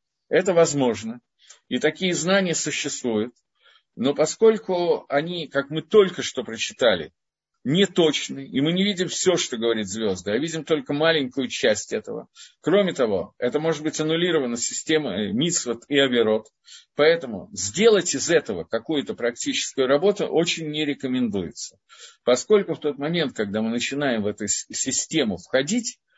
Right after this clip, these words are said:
то здесь нужна, здесь очень большая вероятность ошибок.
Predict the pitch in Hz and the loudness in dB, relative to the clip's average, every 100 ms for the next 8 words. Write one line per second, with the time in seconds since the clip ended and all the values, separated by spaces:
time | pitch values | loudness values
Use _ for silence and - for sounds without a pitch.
0 | _ _ _ - 143 120 190 185 175 151 | _ _ _ 0 2 2 2 2 0 -4
1 | 139 147 139 135 107 107 156 - - 214 | -2 -2 0 0 -2 -2 -4 -4 2 4
2 | 202 139 120 117 - 117 107 117 117 101 | 4 0 -2 -2 0 0 0 0 0 -2
3 | 98 - 120 - 110 120 | -8 -6 -6 -4 -6 -6